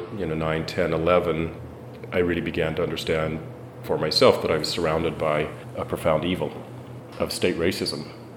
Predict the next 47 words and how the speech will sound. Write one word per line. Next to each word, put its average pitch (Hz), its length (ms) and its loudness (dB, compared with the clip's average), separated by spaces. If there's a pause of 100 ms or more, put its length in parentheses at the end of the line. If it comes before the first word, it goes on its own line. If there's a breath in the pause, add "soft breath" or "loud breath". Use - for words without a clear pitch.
that 82 300 -2
structured - 520 6
every 85 280 2
part 101 260 10
of 82 80 6
our 76 120 6
lives. 71 340 0
And 78 300 -4 (220)
I 101 60 4
didn't 104 200 6
have 90 220 2
some 90 420 0 (1000 loud breath)
unnatural 92 840 4
insight 107 540 4
as 87 160 2
an 80 180 -2
eight-year-old 90 580 4
or 82 120 4
a 80 40 0
nine-year-old. 87 540 2 (280)
A - 60 -2
lot 82 180 8
of 85 60 2
that - 140 2
came 80 260 0
later. 95 340 2 (420)
Uh, 80 280 -8
a - 40 -10
lot 82 120 2
of 87 60 2
that 87 140 2
came 87 120 -2
from, 85 140 -4
like, 80 140 -2
looking 82 240 -4
back 76 320 2
on 90 80 0
childhood 95 440 2 (220)
and 80 220 -4 (180)
coming 123 340 6
into - 220 6
understanding 90 560 2
of 85 120 2
what 87 120 4
it 80 100 0
means 85 360 -2
to 82 320 0